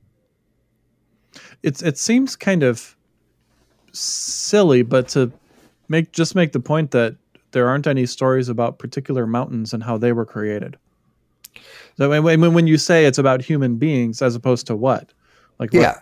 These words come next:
Speaker 1: what else would it be?
Speaker 2: Well,
Speaker 1: It's,
Speaker 2: it's
Speaker 1: it
Speaker 2: not
Speaker 1: seems kind of
Speaker 2: about
Speaker 1: obvious, but
Speaker 2: Well, I mean, in today's world,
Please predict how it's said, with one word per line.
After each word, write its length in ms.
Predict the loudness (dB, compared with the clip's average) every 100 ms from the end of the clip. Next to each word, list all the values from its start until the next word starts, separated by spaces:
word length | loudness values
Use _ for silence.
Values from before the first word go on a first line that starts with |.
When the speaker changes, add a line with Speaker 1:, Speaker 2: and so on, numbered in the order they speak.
| -6
Speaker 1:
what 160 | -4
else 200 | -4 -4
would 100 | -4
it 60 | 0
be? 120 | 4
Speaker 2:
Well, 160 | 6 4
Speaker 1:
It's, 100 | 2
Speaker 2:
it's 80 | 0
Speaker 1:
it 40 |
Speaker 2:
not 0 |
Speaker 1:
seems 80 | 2
kind 20 | 2
of 40 |
Speaker 2:
about 240 | 2 2 2
Speaker 1:
obvious, 540 | 2 0 -2 -2 -6
but 280 | -4 -2 -2 _ _ _ _ _ _ 2
Speaker 2:
Well, 240 | 4 4
I 80 | 4
mean, 180 | 2 2
in 140 | 2
today's 480 | 2 4 4 4 4
world, 420 | 4 6 4